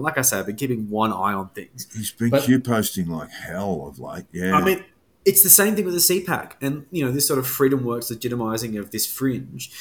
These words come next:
Speaker 1: to try and make everything radicalized. So it's like you're with us or against us. And there's this sort of, like, you know, confected civil war idea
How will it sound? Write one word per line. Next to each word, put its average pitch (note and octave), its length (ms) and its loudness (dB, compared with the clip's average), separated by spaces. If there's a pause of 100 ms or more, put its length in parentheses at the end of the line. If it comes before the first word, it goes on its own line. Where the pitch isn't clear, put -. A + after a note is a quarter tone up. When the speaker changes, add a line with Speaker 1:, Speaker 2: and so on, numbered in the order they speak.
(140)
Speaker 1:
to - 80 -16
try B2+ 320 0
and A#2+ 100 -4
make A2+ 300 -2
everything A#2+ 460 -4
radicalized. A2 680 -2
So A#2 180 2
it's A2 120 -2
like A2+ 180 -4
you're A#2+ 100 -6
with A#2+ 120 2
us A#2+ 160 0
or A2+ 120 2
against A2 400 -2
us. - 180 -6
And G#2 100 -10
there's G2+ 140 -2
this G#2+ 140 0
sort A#2 100 -2
of, G#2 60 -4
like, G2 180 -6
you B2 60 -4
know, F2+ 260 -6 (680)
confected B2+ 580 -2
civil A#2+ 300 0
war A2 320 0
idea E2 380 -10